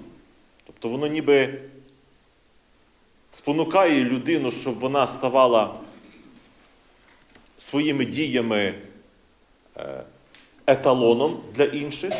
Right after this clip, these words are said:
але швидше не діями, а бездіяльністю. Це правило звучить так: «Не роби іншому того, чого не бажаєш собі».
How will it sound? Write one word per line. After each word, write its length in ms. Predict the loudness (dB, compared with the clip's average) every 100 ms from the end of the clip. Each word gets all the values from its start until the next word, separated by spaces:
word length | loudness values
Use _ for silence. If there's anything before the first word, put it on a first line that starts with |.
| -8 -14 -18 -16 -16 -10 -8 -4 -4 -4 -6 -12 -4
але 200 | 2 2
швидше 420 | 2 2 0 2 0
не 120 | 0
діями, 420 | 0 2 2 2
а 80 | 0
бездіяльністю. 920 | -2 -4 -4 -2 -2 -2 -10 -18 -10
Це 120 | -6
правило 340 | 2 4 4 0
звучить 380 | -2 -6 -4
так: 200 | -2 -2
«Не 140 | -2 4
роби 220 | 4 4
іншому 440 | 2 -2 -4 -6
того, 280 | -4 0 0
чого 280 | 0 -2 -2
не 100 | -2
бажаєш 480 | -2 0 0 -2 -4
собі». 260 | -12 -14